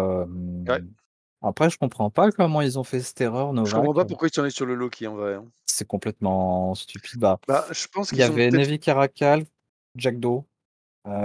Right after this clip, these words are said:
Speaker 1: Le
Speaker 2: heu, Cerberus dans une moindre mesure. En plus, ils avaient l'avantage du D P S parce que l'Onyx, heu, ça fait pas tant que ça de dégâts, quoi. Heu, moi, je
Speaker 1: Mmh.
Speaker 2: serais parti sur, heu, soit le Navy,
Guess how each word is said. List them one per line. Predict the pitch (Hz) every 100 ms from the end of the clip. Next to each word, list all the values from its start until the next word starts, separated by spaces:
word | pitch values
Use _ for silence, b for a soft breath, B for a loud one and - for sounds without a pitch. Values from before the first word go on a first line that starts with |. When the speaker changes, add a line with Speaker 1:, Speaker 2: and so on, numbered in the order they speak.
| 104
Speaker 1:
Le | 104
Speaker 2:
heu, | 104 104
Cerberus | - - 131 131 131 131
dans | 120
une | 117
moindre | 120 120 113
mesure. | 113 117 127
En | 127
plus, | - -
ils | 139
avaient | 110 113
l'avantage | 135 156 147
du | 127
D | 113
P | 185
S | -
parce | -
que | 113
l'Onyx, | 110 139 196 - 123
heu, | 104 101 101 - B B -
ça | 131
fait | 110
pas | 135 131
tant | 135
que | -
ça | 123
de | 107
dégâts, | 107 101
quoi. | 90 - 110 _ _ _ _
Heu, | 104 104
moi, | 113 156
je |
Speaker 1:
Mmh. | -
Speaker 2:
serais | 131
parti | - 131 - - 143 147 151 151
sur, | - - - 131 117
heu, | 113 113 110 113
soit | - 143
le |
Navy, | 143 131